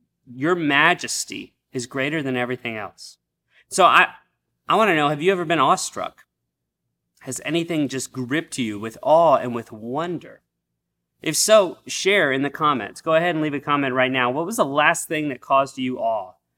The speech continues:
Or something that always causes you to be in awe? I got to go to the ocean about a month ago.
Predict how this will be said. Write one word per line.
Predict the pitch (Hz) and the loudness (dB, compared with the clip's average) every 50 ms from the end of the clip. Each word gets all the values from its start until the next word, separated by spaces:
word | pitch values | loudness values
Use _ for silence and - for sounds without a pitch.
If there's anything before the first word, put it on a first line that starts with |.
| _ _ _ _ | _ _ _ _
Or | - 160 165 | -2 -2 0
something | - - 196 190 190 - 180 170 | 0 0 0 0 2 0 0 2
that | 156 143 131 - | 2 0 -2 -2
always | 143 156 165 165 165 156 - | -2 0 0 0 0 -2 -4
causes | - - 151 139 135 123 123 110 | -4 0 0 2 2 0 -6 -4
you | 123 131 117 | -4 -2 -2
to | 120 | -4
be | 110 120 127 127 123 113 | -4 -2 -2 0 0 -2
in | 104 95 90 | -4 -6 -10
awe? | - 104 101 95 92 90 - _ _ _ _ | -10 -10 -8 -8 -10 -12 -18 _ _ _ _
I | 139 147 | -4 2
got | 151 160 151 | 2 2 0
to | 170 | 2
go | 151 156 143 | 0 0 0
to | 139 131 | 2 0
the | 120 113 113 - _ _ _ _ _ - | 0 -2 -2 -4 _ _ _ _ _ 0
ocean | - 160 202 190 - - 123 98 - - _ _ _ _ _ | 4 4 4 4 4 -4 -4 -6 -8 -12 _ _ _ _ _
about | - 117 117 147 139 135 | -16 0 2 4 4 4
a | 127 | 2
month | 120 123 135 147 147 - | 2 0 0 -2 -4 -8
ago. | 139 - - 104 98 92 - | -10 -8 -8 -8 -8 -8 -10